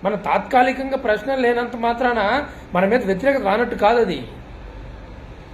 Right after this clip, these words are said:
ప్రజలు ప్రశ్నించనిస్తే ఇంకా మనం సాల్వ్ చేయడానికి అవకాశం ఉంటుంది, లేదా వాళ్ళతో ఎక్స్‌ప్లెయిన్ చేయడానికి, వా-, వాళ్ళకి అర్థమయ్యే విధంగా వివరించడానికి అవకాశం ఉంటుంది. అంతేగాని అణిచివేస్తాము అని అంటే,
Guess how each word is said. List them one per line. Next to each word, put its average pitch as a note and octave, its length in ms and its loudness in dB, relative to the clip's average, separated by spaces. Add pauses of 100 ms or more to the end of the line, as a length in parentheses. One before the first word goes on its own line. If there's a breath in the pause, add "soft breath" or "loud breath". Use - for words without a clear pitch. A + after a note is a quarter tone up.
(460)
ప్రజలు G3+ 240 2
ప్రశ్నించనిస్తే C#4 1160 0
ఇంకా G#3 180 2
మనం A#3 240 2 (280)
సాల్వ్ B3+ 260 4
చేయడానికి C#4 280 2
అవకాశం B3 400 4
ఉంటుంది, A3 220 -2
లేదా B3 180 2
వాళ్ళతో G#3+ 360 2 (460)
ఎక్స్‌ప్లెయిన్ C#4 420 0
చేయడానికి, G#3 400 6
వా-, F3 160 -4
వాళ్ళకి F#3+ 380 2
అర్థమయ్యే F#3 360 4
విధంగా A#3+ 500 2 (400)
వివరించడానికి B3+ 560 2
అవకాశం A#3+ 420 2
ఉంటుంది. D3 240 -6 (100)
అంతేగాని B3 460 2
అణిచివేస్తాము A#3 800 2
అని A3 80 -2
అంటే, A3 140 -2